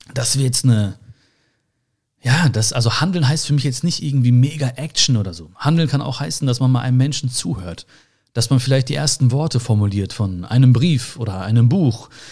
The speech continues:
dass es d-, den ersten Schritt gibt, dass es die erste E-Mail gibt, dass es das erste Telefonat gibt, dass es den ersten Schritt auf einen Menschen zugibt.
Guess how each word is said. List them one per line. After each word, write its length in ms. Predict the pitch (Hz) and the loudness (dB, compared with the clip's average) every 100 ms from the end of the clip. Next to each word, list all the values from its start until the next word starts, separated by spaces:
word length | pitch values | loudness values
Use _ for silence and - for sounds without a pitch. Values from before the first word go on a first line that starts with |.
| - - | -20 -6
dass 160 | 110 131 | -4 -2
es 180 | 120 | -4
d-, 100 | 123 | -4
den 300 | 120 127 - | -8 -8 -6
ersten 340 | 131 165 - 135 | -2 -2 -2 -2
Schritt 320 | - 220 - | -2 -2 -4
gibt, 300 | 101 - - | -12 -12 -8
dass 120 | 107 | -8
es 100 | 120 | -6
die 80 | 120 | -8
erste 320 | 117 - - | -6 -6 -4
E-Mail 260 | 165 151 107 | 0 2 0
gibt, 160 | 92 | -2
dass 80 | 113 | -6
es 120 | 104 | -6
das 80 | - | -6
erste 200 | 120 123 | -6 -4
Telefonat 540 | - 127 135 135 139 - | 0 0 0 -4 -6 -10
gibt, 260 | 170 - _ _ | -14 -16 _ _
dass 120 | 120 | -6
es 60 | 117 | -4
den 100 | 131 | -4
ersten 300 | 131 147 139 | -2 -2 0
Schritt 240 | - - | 0 -2
auf 100 | - | -4
einen 140 | 127 123 | 2 2
Menschen 380 | 156 175 - 113 | 2 0 -4 -6
zugibt. 520 | - 92 85 - | -6 -8 -10 -20